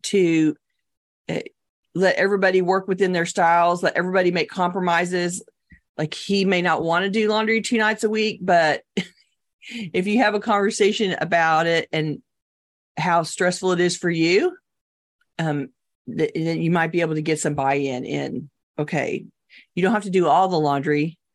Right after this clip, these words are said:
but if you do two loads during the week, that will help me not want to kill you later." <laughs> Probably shouldn't say it that way. <laughs> But, <laughs> but that's the kind of compromise I'm talking about.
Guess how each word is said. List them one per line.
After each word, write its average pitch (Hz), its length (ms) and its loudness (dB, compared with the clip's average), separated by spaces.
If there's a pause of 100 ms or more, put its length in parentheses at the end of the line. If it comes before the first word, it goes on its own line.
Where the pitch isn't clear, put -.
(240)
but - 120 0
if 170 180 0
you 190 100 0
do 175 300 0
two 208 280 -2
loads 175 500 2
during 165 240 0
the 160 60 0
week, 170 460 2
that 160 220 0
will 160 100 0
help 160 260 -2
me 156 200 0
not 151 360 0
want 156 200 -2
to 135 80 -10
kill 190 260 -2
you 147 140 0
later." - 400 -4
<laughs> - 60 -8 (1120)
Probably 185 180 2
shouldn't 165 260 -2
say 160 120 2
it 147 80 0
that - 160 2
way. 147 260 -2
<laughs> - 40 -20 (160)
But, 277 1120 2 (280)
<laughs> - 500 -12
but 202 120 -2
that's 247 200 2
the 277 80 -2
kind 226 200 0
of 190 100 -2
compromise 180 460 0
I'm 151 140 -2
talking 151 320 -2
about. - 260 -2